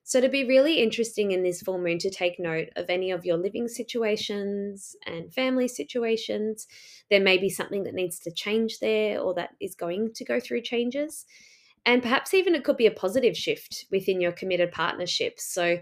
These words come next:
don't think of this full moon as only something needs to go, because it's not always. There could be a nice shift in commitment with this full moon and harnessing that Capricorn long-term planning,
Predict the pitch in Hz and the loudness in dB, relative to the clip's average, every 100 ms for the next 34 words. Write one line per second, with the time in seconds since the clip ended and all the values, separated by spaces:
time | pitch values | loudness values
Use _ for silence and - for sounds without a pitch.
0 | - - - - 220 254 254 269 262 220 | -6 -20 -20 0 4 4 2 -2 -2 0
1 | 226 220 208 202 190 180 185 190 180 - | -2 -2 -6 -2 0 0 0 -4 -6 -6
2 | 170 170 170 170 165 - - 180 165 165 | -4 -2 -2 -2 -4 -8 -4 -2 -4 -6
3 | 180 160 170 359 440 - - 196 143 208 | -6 -4 -2 -2 -4 -10 -8 -6 -6 -6
4 | 165 - 147 147 156 - 175 170 185 170 | -6 -4 -2 -2 -6 -6 -4 -4 -4 -2
5 | 170 156 160 _ _ - 185 185 175 170 | -2 -2 -6 _ _ -4 0 2 2 0
6 | 165 - - - 160 160 - - 180 175 | -4 -10 -8 -4 -4 -6 -12 -8 -6 -6
7 | 165 170 - - 127 - - - 170 165 | -8 -8 -8 -10 -10 -10 -10 -8 -6 -6
8 | 160 - 180 190 175 165 165 170 - 165 | -8 -6 -6 -2 -2 0 -2 -4 -4 -4
9 | 165 233 269 269 196 190 180 - 180 175 | -4 -2 -2 -2 -2 -2 -4 -4 -8 -8
10 | 180 175 165 165 _ _ - 175 175 180 | -6 -2 -2 -4 _ _ -6 -2 2 2
11 | 185 185 190 196 175 - 175 160 160 156 | 2 0 -2 -6 -8 -6 -2 -2 -2 -4
12 | 160 - _ - - 180 165 165 151 151 | -8 -12 _ -20 -4 0 2 2 0 -2
13 | 247 | -4